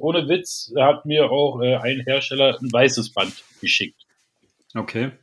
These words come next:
Speaker 2: Aber er wusste schon, dass du Gravelbike fährst.
Speaker 1: Ja, ja. Aber ich
Speaker 2: Mhm.
Speaker 1: glaube, die hat, ich glaube, es liegt einfach nur daran, an dieser Situation, ähm, dass sie einfach nichts liefern können. Ist wirklich so. Das hat sich
Speaker 2: Mhm.
Speaker 1: auch wieder bewahrheitet.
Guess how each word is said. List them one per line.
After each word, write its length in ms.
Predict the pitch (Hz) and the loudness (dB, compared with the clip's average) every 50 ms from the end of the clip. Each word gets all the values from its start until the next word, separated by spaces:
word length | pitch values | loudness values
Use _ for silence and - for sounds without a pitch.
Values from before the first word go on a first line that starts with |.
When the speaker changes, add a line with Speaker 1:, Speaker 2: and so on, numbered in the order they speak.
| _ _ _ - | _ _ _ -4
Speaker 2:
Aber 180 | 139 127 135 139 | -2 0 2 4
er 80 | 131 | 4
wusste 220 | 160 170 - - - | 4 4 4 2 2
schon, 140 | - 160 | 2 4
dass 120 | 160 160 160 | 4 4 2
du 80 | 160 | 2
Gravelbike 520 | 127 131 123 123 135 123 104 113 104 98 - | 2 4 4 4 4 4 4 4 2 2 0
fährst. 380 | - 113 98 98 - - - _ _ _ _ _ _ _ _ _ _ - | -2 -4 -4 -4 -6 -10 -16 _ _ _ _ _ _ _ _ _ _ -2
Speaker 1:
Ja, 100 | 127 160 | 2 2
ja. 240 | 190 151 117 - - _ _ _ _ - | 2 2 0 -6 -12 _ _ _ _ -2
Aber 140 | 135 135 135 | 0 2 4
ich 60 | 131 | 4
Speaker 2:
Mhm. 40 | 120 | 4
Speaker 1:
glaube, 120 | 139 151 160 | 4 2 2
die 80 | 139 - | 2 0
hat, 100 | 156 151 - 151 | -2 -2 -2 -4
ich 100 | 135 117 | -2 2
glaube, 200 | 143 147 160 160 | 4 4 4 4
es 40 | 123 | 2
liegt 200 | - 165 160 151 | 0 -2 0 2
einfach 200 | 143 143 156 139 127 | 2 4 4 2 2
nur 120 | 139 139 | 2 2
daran, 220 | 131 127 120 131 135 | 4 4 4 4 2
an 140 | 123 127 | 0 -2
dieser 260 | 123 123 120 127 120 110 | 0 0 2 2 2 0
Situation, 760 | 120 120 - 127 117 107 - - 123 120 123 123 127 113 | -2 -2 0 0 0 0 0 -2 0 0 2 2 0 0
ähm, 440 | 113 110 113 113 110 113 110 - _ _ _ _ _ _ _ _ _ - - - - - | 0 0 0 0 0 -2 -6 -8 _ _ _ _ _ _ _ _ _ -20 -20 -20 -8 -4
dass 120 | - 98 - | -2 0 2
sie 80 | 123 | 4
einfach 180 | 113 110 113 120 | 4 6 6 6
nichts 240 | 123 123 120 123 - | 6 4 2 0 -4
liefern 280 | 131 123 131 123 117 | -2 0 0 0 0
können. 220 | 120 110 90 85 _ _ _ _ - | -2 -4 -10 -10 _ _ _ _ -6
Ist 160 | 120 117 110 | -4 -2 0
wirklich 260 | 123 120 135 123 113 | 0 2 2 2 2
so. 160 | - 98 87 - _ - | 0 -4 -6 -8 _ -8
Das 120 | - 123 113 | -4 2 2
hat 160 | 117 117 110 | 2 4 4
sich 80 | 113 | 4
Speaker 2:
Mhm. 60 | 113 120 | 4 4
Speaker 1:
auch 120 | 113 120 | 2 2
wieder 140 | 135 135 120 | 0 -2 0
bewahrheitet. 800 | 120 120 107 107 107 117 120 127 127 123 123 127 120 120 - | 0 0 2 4 4 4 6 4 2 0 0 -2 -2 -2 -4